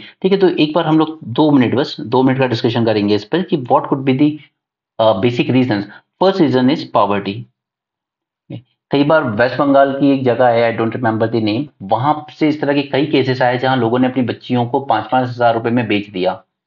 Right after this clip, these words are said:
अब वो खरीदने वाला उसको किस काम में यूज़ करेगा, वो अलग चीज़ है, but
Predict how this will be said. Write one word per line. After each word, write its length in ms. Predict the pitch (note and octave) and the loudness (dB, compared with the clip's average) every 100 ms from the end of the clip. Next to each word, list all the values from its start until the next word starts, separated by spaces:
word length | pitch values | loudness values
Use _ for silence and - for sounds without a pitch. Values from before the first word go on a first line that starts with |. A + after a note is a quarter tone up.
| _ _ _ | _ _ _
अब 100 | B2+ | -4
वो 240 | C3+ D3 F3 C3+ F2 F#2+ - _ | 0 2 2 2 -2 -8 -12 _
खरीदने 280 | - C3 C3 | -2 0 2
वाला 180 | D3 D3 | 2 0
उसको 160 | C#3+ D3+ | 0 -2
किस 260 | D3 C#3 | -2 -2
काम 160 | C#3+ C3+ | 0 2
में 100 | C3 | 2
यूज़ 180 | B2+ B2+ | 2 0
करेगा, 600 | A#2 A#2 B2 C3 - - _ G2 | 0 2 2 0 -6 -18 _ -2
वो 420 | A2 C#3+ C#3+ - | 2 2 0 -2
अलग 260 | G#2 B2+ B2+ | 0 0 0
चीज़ 220 | A#2+ A2 | 0 2
है, 160 | A2+ - - - G2+ | 0 -2 -14 -16 -2
but 280 | G#2 C#3 | 0 0